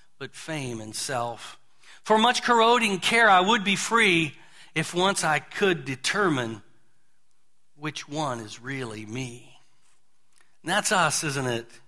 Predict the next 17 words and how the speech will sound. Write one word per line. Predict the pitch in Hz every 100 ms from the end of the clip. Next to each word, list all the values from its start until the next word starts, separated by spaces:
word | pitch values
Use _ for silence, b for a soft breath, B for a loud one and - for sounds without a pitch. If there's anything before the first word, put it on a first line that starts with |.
| - - - - - - b b b -
Peter | 277 359 233
must | 202 -
have | 185
felt | - 185 175
like | 160 147 -
that, | 131 120 117
I, | 131 131 131
I | 127
think, | - 135 123
at | 131 - 151
many | 151
times | 139 156 147 135
in | 135
his | 127 117
life. | 127 135 139 131 -
He's | 127
like, | 143 143